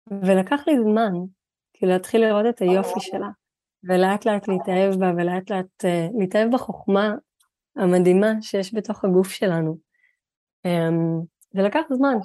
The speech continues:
לבנות האמון הזה, ועד היום אני עדיין בונה אותו כל הזמן.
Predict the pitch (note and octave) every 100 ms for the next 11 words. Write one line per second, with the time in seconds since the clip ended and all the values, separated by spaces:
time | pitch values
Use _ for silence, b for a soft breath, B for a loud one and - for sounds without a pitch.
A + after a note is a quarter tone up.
0 | - G#3 F#3+ G#3+ A3+ G#3 G3 A#3+ B3+ C4
1 | G#3+ A3 A#3+ C#4 C#4 C#4 B3 A#3 A3 A#3
2 | B3+ B3 B3 _ A3 A3 G#3+ B3+ B3+ F#3+
3 | G3 G3+ G3 F3+